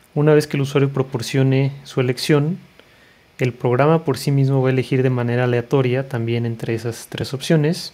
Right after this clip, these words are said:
y finalmente tendrá que indicar quién ganó, si ganó el usuario o ganó la computadora.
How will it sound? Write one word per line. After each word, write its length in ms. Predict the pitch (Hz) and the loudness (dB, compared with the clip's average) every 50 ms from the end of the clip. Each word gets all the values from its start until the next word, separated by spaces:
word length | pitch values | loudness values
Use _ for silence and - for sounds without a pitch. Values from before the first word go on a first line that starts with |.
| _ _ - - - - - - - - - _ _ - | _ _ -20 -20 -20 -20 -20 -20 -20 -20 -20 _ _ -2
y 120 | 180 180 | -2 0
finalmente 680 | 180 - 160 147 143 143 143 143 143 143 139 139 147 143 | 2 2 2 2 2 2 2 2 0 0 -2 -2 -4 -4
tendrá 420 | 143 135 120 120 123 127 123 120 | -2 -2 -2 0 0 -2 -2 -4
que 260 | - - 131 127 127 | -4 -2 0 0 0
indicar 520 | 127 123 120 117 113 - - 131 120 123 - - - - - _ _ _ _ _ _ _ _ _ | 0 -2 -4 -6 -8 -6 -2 0 0 -2 -2 -6 -18 -20 -20 _ _ _ _ _ _ _ _ _
quién 200 | - - 131 123 | -4 -2 0 0
ganó, 260 | 117 117 113 113 110 | 0 -2 -4 -4 -6
si 160 | 107 - - 117 | -8 -10 -8 -4
ganó 440 | 120 117 120 123 127 131 139 139 139 - - - _ _ - | -4 -2 0 0 0 0 0 -2 -6 -12 -20 -20 _ _ -8
el 140 | 139 120 120 | -8 -6 -6
usuario 600 | 120 - - 151 160 165 165 170 175 185 196 190 - - _ _ _ - | -6 -2 2 4 4 4 4 4 2 0 0 -4 -8 -16 _ _ _ -8
o 120 | 156 127 | -6 -4
ganó 380 | 117 120 120 117 120 120 131 135 139 - - _ _ _ _ _ - | -4 -2 -2 -2 -2 -4 -4 -6 -10 -16 -20 _ _ _ _ _ -8
la 120 | - 120 - | -8 -8 -8
computadora. 680 | - 123 113 - - - - 110 110 107 101 - | -8 -12 -12 -14 -12 -8 -6 -6 -6 -6 -8 -12